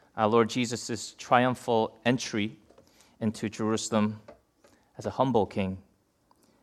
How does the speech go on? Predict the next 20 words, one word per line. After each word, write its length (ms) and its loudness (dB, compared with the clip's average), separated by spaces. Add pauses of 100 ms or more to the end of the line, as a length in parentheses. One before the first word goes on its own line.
(500)
marking 280 6
the 40 2
first 280 2
day 60 4
of 80 4
the 60 4
Holy 260 6
Week, 360 2 (380)
the 160 -10
last 320 -2
week 120 -8
of 100 -6
Lent, 600 2
leading 320 2
to, 460 -2 (400)
as 160 -6
Junseok 400 -2
announced, 540 0 (100)
Good 160 -4
Friday 720 4